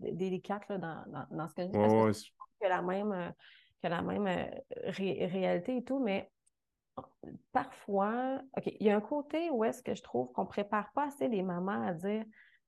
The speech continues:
Speaker 1: Ah, tu vas voir, tu vas avoir un enfant, ça te suit partout maintenant,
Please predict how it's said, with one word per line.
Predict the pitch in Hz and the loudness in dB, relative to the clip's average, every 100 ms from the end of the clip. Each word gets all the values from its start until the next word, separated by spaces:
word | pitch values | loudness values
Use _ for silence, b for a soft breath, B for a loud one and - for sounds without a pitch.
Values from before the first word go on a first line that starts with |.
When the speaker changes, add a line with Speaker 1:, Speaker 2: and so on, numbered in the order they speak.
| _ _ - | _ _ -2
Speaker 1:
Ah, | 233 | 0
tu | 226 | 2
vas | 202 | 2
voir, | 185 226 | 2 2
tu | 226 | 2
vas | 180 | 0
avoir | 180 | 0
un | 185 180 156 | -2 -2 -4
enfant, | - 196 208 | -4 -2 -2
ça | 190 170 | -2 -6
te | |
suit | - 220 | -8 -8
partout | 202 - - 214 208 | -8 -8 -8 -6 -2
maintenant, | 190 - 185 190 190 190 190 190 | -2 -4 -4 -4 -2 -4 -4 -4